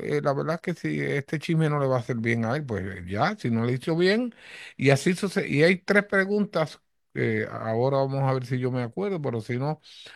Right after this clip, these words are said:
una de ellas que usted le hace, le hace a esa persona, eh, una de ellas es esa, "Mire, este, ¿esto le va a hacer bien a esa persona?". Eh, otra de las preguntas es, eh, "¿Tú estás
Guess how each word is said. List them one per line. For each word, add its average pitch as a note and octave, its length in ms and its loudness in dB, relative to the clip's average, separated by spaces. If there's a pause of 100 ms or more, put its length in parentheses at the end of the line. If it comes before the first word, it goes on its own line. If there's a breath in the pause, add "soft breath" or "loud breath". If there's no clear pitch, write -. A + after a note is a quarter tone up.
(200 loud breath)
una E3+ 260 2
de G#3 100 4
ellas G3+ 140 4
que - 120 -2
usted D#3+ 200 2
le F#3 120 2
hace, F#3+ 300 2
le D#3+ 160 4
hace E3 200 2
a - 40 -2
esa F#3 180 0
persona, E3+ 640 2 (680 soft breath)
eh, A2+ 400 2
una C#3 280 2
de D3 100 4
ellas C#3 280 4
es B2+ 180 2 (160)
esa, D#3 200 -4 (120)
"Mire, G#2+ 640 -2
este, G#2+ 460 -6
¿esto D#3 200 -2
le D#3 120 0
va D#3 60 -2
a D#3 40 -2
hacer D3+ 240 -2
bien E3 260 -2
a E3 40 -2
esa D#3 200 -6
persona?". D#3 600 -6 (840 soft breath)
Eh, G#2+ 400 0
otra B2+ 340 2
de C#3 100 2
las C#3 120 2
preguntas C3+ 580 0
es, C3 420 0 (460)
eh, A2 380 2 (120)
"¿Tú A#2+ 260 2
estás - 840 -2